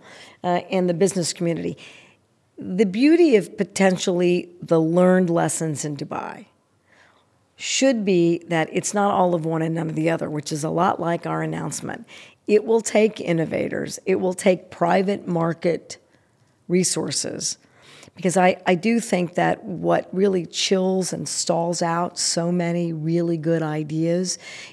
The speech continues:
is when all of the efforts feel like they are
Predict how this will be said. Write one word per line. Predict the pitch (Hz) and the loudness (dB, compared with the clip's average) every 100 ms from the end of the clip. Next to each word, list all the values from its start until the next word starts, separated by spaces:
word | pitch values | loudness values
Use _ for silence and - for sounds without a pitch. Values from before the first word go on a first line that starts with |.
| - | -4
is | 180 160 | -2 0
when | 180 175 185 - - | 2 2 0 -4 0
all | 175 190 208 202 | 6 6 6 2
of | 165 | 0
the | 156 170 | -2 -2
efforts | 170 - 170 170 - | -2 -2 -6 -4 -4
feel | 175 170 160 | 0 0 -2
like | 165 160 - | -4 -6 -4
they | 156 156 | -2 -2
are | 156 | -4